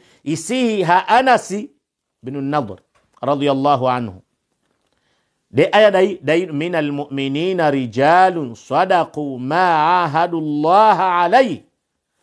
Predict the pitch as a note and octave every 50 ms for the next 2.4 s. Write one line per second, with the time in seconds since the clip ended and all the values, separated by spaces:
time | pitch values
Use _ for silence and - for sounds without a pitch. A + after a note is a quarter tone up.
0 | _ _ _ _ _ _ _ _ - C3 C#3+ F3 G#3 A#3 A#3 A3+ G#3 G#3+ G3+ G3
1 | G3 G3 F#3+ F3+ - - G#3 G#3+ G3+ G3+ F#3+ F#3 F3+ F#3 E3 B2+ D3 D#3 E3 F3+
2 | F3 D#3 D#3+ E3 E3 D#3+ -